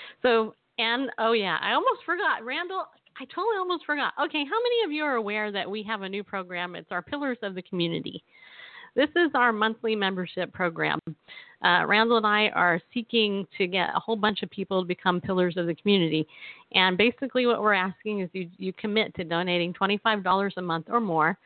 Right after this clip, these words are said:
to our show. And then what we do is we, we gratefully pray to the Lord and say, "Thank you so much for the pillars of the community for donating to us." And we also throw you into a Facebook group where I actually provide a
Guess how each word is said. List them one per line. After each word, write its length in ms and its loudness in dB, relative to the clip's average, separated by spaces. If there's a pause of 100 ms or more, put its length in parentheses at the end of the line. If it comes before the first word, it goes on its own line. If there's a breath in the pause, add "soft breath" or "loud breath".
(420 loud breath)
to 80 2
our 140 4
show. 400 0 (380 soft breath)
And 160 0
then 120 4
what 180 2
we 120 2
do 440 4
is 300 2 (120)
we, 300 0 (180)
we 140 -4
gratefully 640 0
pray 260 -2
to 80 -2
the 60 -2
Lord 340 4
and 140 -6
say, 180 2
"Thank 260 2
you 220 0
so 140 4
much 240 2
for 140 0
the 80 0
pillars 340 2
of 80 -4
the 80 0
community 540 -2
for 120 -4
donating 520 -2
to 100 -6
us." 200 0 (160)
And 220 2
we 120 2
also 300 0
throw 140 2
you 160 2
into 200 -2
a 20 -6
Facebook 440 -2
group 300 0 (460 loud breath)
where 140 4
I 280 2
actually 260 0
provide 400 2
a 120 -2